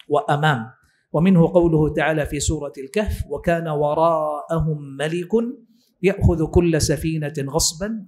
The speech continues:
أي أمامهم. وقوله: "ما صليت وراء إمام قط".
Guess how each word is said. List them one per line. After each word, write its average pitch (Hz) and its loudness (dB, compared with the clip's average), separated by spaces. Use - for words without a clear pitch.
أي 147 -6
أمامهم. 123 0
وقوله: 196 0
"ما 196 0
صليت 185 0
وراء 165 0
إمام 190 -4
قط". - 0